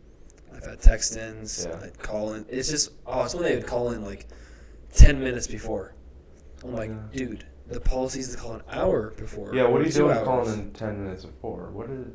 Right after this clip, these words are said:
Speaker 2: you know?
Speaker 1: That's my, that makes it that much more suspicious
Speaker 2: Yeah.
Speaker 1: that you waited until the second. Like, if you called me, like, "Hey, I might not w-, make,
Speaker 2: Yeah,
Speaker 1: uh,
Speaker 2: yeah.
Speaker 1: I might not make it in today. I'm not feeling too well. I'll see if
Speaker 2: I'll
Speaker 1: I can
Speaker 2: see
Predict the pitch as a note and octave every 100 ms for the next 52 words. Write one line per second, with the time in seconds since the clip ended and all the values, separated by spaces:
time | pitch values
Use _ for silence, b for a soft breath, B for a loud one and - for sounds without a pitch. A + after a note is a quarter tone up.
0 | - A#2 G2 F#2+ - C#3 D3 D3+ D3 C3
1 | C3 D#3+ F3 - D3 B2 A#2 C3 C3+ C#3
2 | D#3+ D#3+ D#3 C#3+ C#3 B2+ A#2+ A#2+ B2 F3
3 | A#2 A2+ A2+ A2 A#2+ A2+ A2+ A2 A2+ B2
4 | B2+ A#2+ b b b - B2+ A#2+ A2+ A#2
5 | C3+ B2 C3+ C#3+ E3+ D#3+ C#3+ D3+ D3+ B2+
6 | A2+ C#3 B2+ A#2+ A#2+ A#2+ A#2+ C3 C3 C3+
7 | C3 C3+ B2+ C#3+ B2+ A2 A#2+ A#2+ A2 -
8 | C#3+ C#3+ C#3+ C#3 C#3 C#3 C#3 C#3+ C#3 B2
9 | B2 A#2 C3 B2 B2 B2 A#2 A#2 A#2 A2+
10 | B2 A2+ A2+ B2